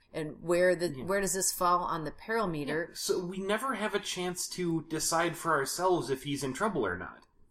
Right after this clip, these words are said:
Speaker 2: Going, if we look at Love Actually, at, uh, some of those times it was a judgment call. Did he, was he
Speaker 1: Right.
Speaker 2: in trouble or not?
Speaker 1: Right.
Speaker 2: Was this actually a concern for him? And in this one, literally everything that happens to him, he has to go, "Oh, this is bad."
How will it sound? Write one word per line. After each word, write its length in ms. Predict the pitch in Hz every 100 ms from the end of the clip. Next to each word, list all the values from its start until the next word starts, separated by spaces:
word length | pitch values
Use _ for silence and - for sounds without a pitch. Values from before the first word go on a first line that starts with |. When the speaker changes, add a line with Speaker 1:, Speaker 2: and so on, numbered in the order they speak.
| -
Speaker 2:
Going, 300 | 175 196 196
if 400 | 185 185 180 196
we 60 | 202
look 140 | 233
at 80 | 214
Love 140 | 170 170
Actually, 420 | 190 - 127 131
at, 100 | 143 143 -
uh, 280 | 165 170 165
some 200 | - 247
of 60 | 233
those 140 | -
times 340 | 127 120 131 - - - - _
it 80 | 143
was 200 | 139 143
a 60 | 156
judgment 460 | 143 175 - 107
call. 360 | - 92 71 - - -
Did 140 | 135
he, 80 | 151
was 240 | 139 135
he 60 | 143
Speaker 1:
Right. 40 |
Speaker 2:
in 40 | 143
trouble 260 | 180 190 123
or 140 | 98
not? 260 | 90 73 69 - - -
Speaker 1:
Right. 120 | 170 147
Speaker 2:
Was 140 | 139
this 180 | 151 123
actually 480 | 117 117 - 120 117
a 40 |
concern 340 | 123 120 170 185
for 140 | 123
him? 100 | 95 110
And 160 | 120
in 100 | 123
this 240 | 160 226 147
one, 320 | 110 101 135 - _ _
literally 640 | 135 165 247 226 180 180 139
everything 460 | 143 185 175 175
that 120 | 170 143
happens 440 | 160 170 160 -
to 140 | - 107
him, 300 | 95 107 117 _ _
he 200 | - 139
has 200 | 143 143
to 60 | 139
go, 240 | 131 131
"Oh, 160 | 107 131
this 220 | 110 110
is 100 | 95
bad." 360 | - 80 90